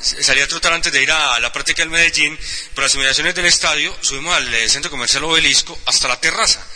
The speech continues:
donde están las oficinas del Medellín, que a propósito estaban a esa hora todavía cerradas. Oiga, vimos el armazón de el, eh,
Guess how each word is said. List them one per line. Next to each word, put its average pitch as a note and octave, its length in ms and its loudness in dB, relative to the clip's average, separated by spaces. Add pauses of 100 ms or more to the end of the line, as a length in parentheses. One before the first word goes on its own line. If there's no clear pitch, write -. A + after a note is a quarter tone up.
(240)
donde A2 160 -8
están C3 160 0
las D3 120 0
oficinas B2+ 280 -2
del C#3 120 -2
Medellín, C#3+ 260 2
que C#3 80 0
a - 20 -2
propósito A#2 320 -4
estaban B2 380 -2 (340)
a A#2 140 0
esa A#2 240 2
hora C3 500 0
todavía A2 340 -4
cerradas. C#3 540 0 (260)
Oiga, C3+ 240 0
vimos F3+ 540 0
el C#3 120 -2
armazón B2+ 580 -2
de C3+ 340 2 (300)
el, A2+ 180 -4
eh, A2 300 -2